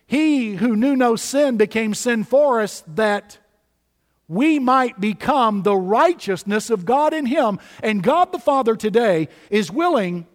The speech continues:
to look at you through Christ as if you had performed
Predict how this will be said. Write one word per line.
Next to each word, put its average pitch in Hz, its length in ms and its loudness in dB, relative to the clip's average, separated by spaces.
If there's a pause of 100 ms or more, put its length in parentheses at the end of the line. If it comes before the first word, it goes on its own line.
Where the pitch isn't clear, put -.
(200)
to 233 120 2
look 254 300 0
at 247 160 -6
you 254 280 2
through 277 240 0
Christ 214 720 -2 (1120)
as 220 200 0
if 240 200 -2
you 330 220 4
had 262 200 -2
performed 233 680 0